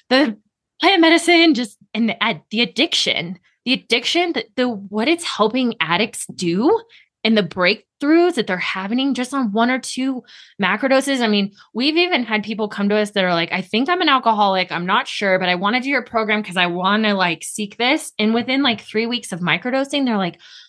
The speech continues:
"I have no desire to even touch alcohol. I don't wanna smoke weed. I don't," I, they're, like, going outside, they're meditating. They're like,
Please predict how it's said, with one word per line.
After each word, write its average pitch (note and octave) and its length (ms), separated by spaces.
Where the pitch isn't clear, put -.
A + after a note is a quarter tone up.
"I G3+ 60
have G3 120
no G3 300
desire F#3+ 420
to F#3 160
even E3+ 200
touch B3+ 260
alcohol. A3 460
I G#3 60
don't F#3+ 100
wanna F3 140
smoke D3 280
weed. A#3+ 500
I G3 120
don't," F#3+ 300
I, F#3+ 160
they're, G#3 220
like, F#3+ 160
going F3+ 200
outside, B3 640
they're F3 100
meditating. A#3+ 640
They're G3+ 100
like, E3+ 160